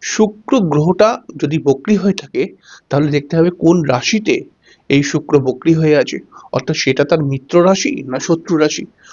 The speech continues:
শুক্র কত ডিগ্রির মধ্যে বসে বক্রী হয়ে গেছে এটাও আমাদেরকে দেখতে হবে। এবং এটাও দেখতে হবে যে শুক্র গ্রহটা যদি বক্রী হয়ে যায় তাহলে শুক্র কোথাও তার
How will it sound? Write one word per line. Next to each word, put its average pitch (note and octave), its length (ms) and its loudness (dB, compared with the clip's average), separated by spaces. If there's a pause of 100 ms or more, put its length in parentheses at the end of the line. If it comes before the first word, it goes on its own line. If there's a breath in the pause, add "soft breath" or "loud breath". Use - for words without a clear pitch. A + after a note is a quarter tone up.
(200 loud breath)
শুক্র G#3+ 440 0
কত E3+ 280 0
ডিগ্রির D#3+ 520 0
মধ্যে G#3+ 240 2
বসে G3 260 0
বক্রী E3 360 -2
হয়ে F3 180 2
গেছে E3+ 280 -4 (500 loud breath)
এটাও D#3 300 2
আমাদেরকে F3 340 -2
দেখতে D#3+ 260 -4
হবে। F3 180 -2 (420 soft breath)
এবং F#3+ 320 4
এটাও F3+ 300 2
দেখতে A3 280 -4
হবে F3 380 0 (420)
যে E3 300 0 (320 soft breath)
শুক্র F#3 540 -2
গ্রহটা F3 380 -2
যদি F3+ 200 -2
বক্রী C#3 380 2
হয়ে F#3+ 180 6
যায় C#3+ 200 4 (360 loud breath)
তাহলে F#3+ 320 2
শুক্র F3+ 540 -2
কোথাও F3+ 420 -4
তার E3+ 220 2